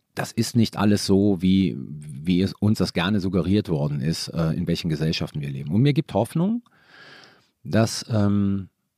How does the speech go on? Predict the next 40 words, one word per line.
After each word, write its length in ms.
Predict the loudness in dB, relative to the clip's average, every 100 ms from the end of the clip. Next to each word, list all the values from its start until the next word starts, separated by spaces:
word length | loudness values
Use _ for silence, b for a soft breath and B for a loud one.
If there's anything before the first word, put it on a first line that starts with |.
| _ _ _
auch 160 | -2 2
unsere 460 | 4 4 4 2 2
Gesellschaften 920 | 2 2 2 0 -4 -4 -6 -6 -6 -4
eine 280 | 0 0
beeindruckende 1300 | -2 -10 -14 -16 _ -6 -2 -2 -2 -4 -2 0 0
Solidarität 840 | 2 2 2 0 0 0 -2 -2 -6
über 200 | 0 2
lange 240 | 2 0
Zeit 220 | -4 -10
gezeigt 400 | -10 -10 -10 -10
haben. 160 | -12 -8
Obwohl 300 | -4 0 4
die 60 | 4
jetzt 200 | 2 0
bröckelt, 480 | -2 0 -2 -2 B B B B B B _
aber 140 | 0
ich 100 | 2
hätte 160 | 2 2
nicht 200 | 2 2
erwartet, 460 | 2 2 0 -2 -6
dass 140 | -2
das 160 | -2 -2
so 300 | 2 4 4
lange 500 | 2 2 2 0 -4 _ _ _
so 180 | 0 2
massiv 480 | 2 2 0 0 0
ist 200 | -2 0
und 140 | 0
auch 160 | 0 0
je-, 180 | 0 0
jetzt 260 | -2 0 -2
noch 140 | -2
in 100 | 0
großen 480 | 0 2 2 2 -2
Teilen 320 | 0 0 0
der 140 | -2
Gesellschaft 680 | -4 -2 -2 0 -2 -2 -6
so 200 | -4 0
massiv 460 | 2 2 0 -2 0
ist, 300 | -4 -4 -8